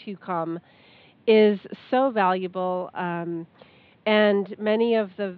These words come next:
very successful people I've, um, gotten the chance to talk with have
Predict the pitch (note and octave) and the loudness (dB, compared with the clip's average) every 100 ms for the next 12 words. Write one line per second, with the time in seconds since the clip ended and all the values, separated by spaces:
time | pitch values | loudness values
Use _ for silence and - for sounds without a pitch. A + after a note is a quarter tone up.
0 | F#3+ G3+ F#3 G3 - F#3+ F#3+ G3 - G3 | -8 -6 -6 -10 -10 -10 -10 -16 -14 -14
1 | G3 F3+ F3 - F3+ F3+ F3 - _ _ | -12 -10 -10 -10 -10 -10 -10 -16 _ _
2 | - F3+ E3+ E3+ F3 F3+ F3 - F3 - | -16 -14 -12 -10 -10 -10 -12 -12 -12 -12
3 | F3 - G#3 - F#3 E3+ - _ _ _ | -18 -12 -12 -10 -10 -10 -16 _ _ _
4 | F#3 G3 F#3 | -14 -6 -4